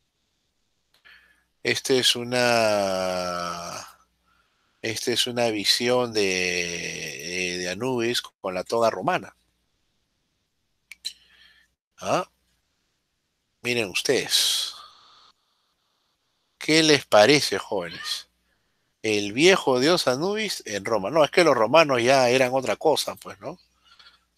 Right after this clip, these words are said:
Los romanos eran demasiado <laughs> prácticos. Bueno, por eso les dije, ¿no? Esto lo veremos ya cuando, eh, estemos nosotros estudiando, ¿no? A los,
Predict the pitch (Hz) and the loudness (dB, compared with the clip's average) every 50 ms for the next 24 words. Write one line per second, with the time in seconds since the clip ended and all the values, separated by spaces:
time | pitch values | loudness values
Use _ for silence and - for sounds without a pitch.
0 | _ _ - 107 101 104 110 131 139 131 123 - - 135 135 135 127 117 101 92 | _ _ -12 -8 -6 -4 0 0 0 0 0 0 2 2 2 2 2 0 -4 -4
1 | 92 - - 143 143 131 117 98 - - - 151 139 135 - - - - - - | -4 0 4 6 6 6 6 4 0 -2 0 2 2 2 0 -2 -4 -6 -6 -8
2 | - - - - - _ - - - - - - - _ _ - 170 170 139 113 | -10 -10 -10 -10 -12 _ -20 -20 -20 -20 -20 -20 -20 _ _ 2 4 4 4 4
3 | 120 131 139 175 175 156 139 143 170 170 - 123 107 131 147 143 - - 185 160 | 4 4 6 6 6 6 6 6 6 4 4 2 2 4 2 2 4 6 6 8
4 | 143 127 117 123 143 160 156 151 143 131 135 147 156 160 156 151 143 - 123 113 | 8 8 8 8 6 6 6 4 2 4 6 8 8 10 10 8 6 4 2 0
5 | 104 104 104 98 98 98 95 92 92 95 95 _ _ _ _ _ _ _ _ _ | 0 0 0 0 0 0 -2 -4 -6 -10 -16 _ _ _ _ _ _ _ _ _
6 | _ - 110 107 104 98 95 95 95 95 92 87 95 95 95 95 101 - - - | _ -6 -2 0 2 2 4 4 2 2 0 -4 -8 -12 -10 -8 -8 -4 0 2
7 | 143 139 139 127 110 - - 139 135 139 143 139 131 - - 107 101 - - - | 2 2 2 0 0 0 -2 -4 -2 2 2 2 2 2 -2 -4 -4 -4 -6 -6
8 | 104 104 117 143 151 139 117 98 92 92 90 120 160 160 143 110 98 92 90 87 | -4 0 4 4 4 4 2 0 -6 -6 -2 0 0 2 2 0 -2 -6 -8 -10
9 | 87 - - - - - - - | -10 -2 2 2 2 2 0 -12